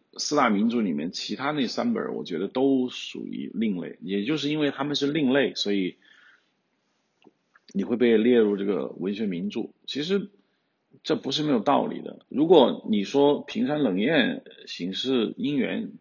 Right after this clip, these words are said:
列为文学名著，我想史评家也，也不会同意。为什么说？《西游记》它不是我说的这个完美人生呢？因为按照最传统的人生的写法，经历了九九八十一难以后，两，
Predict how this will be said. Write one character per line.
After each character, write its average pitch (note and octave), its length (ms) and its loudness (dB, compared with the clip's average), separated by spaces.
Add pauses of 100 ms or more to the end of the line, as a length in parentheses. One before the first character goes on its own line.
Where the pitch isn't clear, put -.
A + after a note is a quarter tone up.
列 A#2 180 0
为 A2+ 80 2
文 G#2+ 180 -2
学 A2 120 -6
名 G2 240 -6
著， G2+ 80 -10
我 G#2 160 -4
想 - 420 -8 (1080)
史 - 280 -2
评 G#2+ 220 0
家 D3 180 2
也， B1 440 -2
也 - 120 -6
不 A#2+ 180 -10
会 A#2+ 160 -2
同 F2 240 -6
意。 A#2+ 160 -4 (200)
为 F#3 140 2
什 D#3+ 120 2
么 D3 80 2
说？ D#3+ 540 6 (360)
《西 - 240 -6
游 F#3+ 160 6
记》 F#3+ 180 4
它 C3 100 -2
不 G#2 240 -4
是 C#3 480 2
我 F2 120 0
说 G#2 220 -2
的 A2 60 0
这 G2 140 -6
个 E2+ 120 -6
完 E2 160 -6
美 G2 100 -2
人 E2+ 160 -2
生 G2+ 220 -6
呢？ F#2 160 -10 (360)
因 G3 120 0
为 A3 140 2 (500)
按 G3 180 4
照 F3 80 8 (260)
最 A3 140 4
传 - 240 0
统 C#3+ 100 4
的 B2+ 100 6
人 G2+ 200 2
生 C3+ 120 0
的 C3+ 80 0
写 G2 200 -2
法， G2+ 260 -6
经 G3+ 240 4
历 G3+ 120 8
了 A#2+ 100 6
九 A#2 260 0
九 B2 140 2
八 B2 240 -2
十 B2+ 140 -4
一 A#2+ 100 0
难 A#2 240 -2
以 - 100 -10
后， - 240 -12 (720)
两， F#2+ 440 0